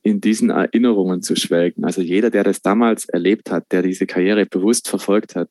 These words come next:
diese Momente, diese Höhen, diese Tiefen, für zwei Stunden da nochmal abtauchen dürfen, in diesen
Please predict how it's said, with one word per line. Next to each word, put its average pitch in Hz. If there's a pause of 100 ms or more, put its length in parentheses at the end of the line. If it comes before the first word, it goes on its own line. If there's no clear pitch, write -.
(140)
diese -
Momente, 180
diese 92
Höhen, 117
diese 104
Tiefen, 120 (1120)
für -
zwei -
Stunden 117
da 104
nochmal 104
abtauchen 92
dürfen, 104 (800)
in 98
diesen 104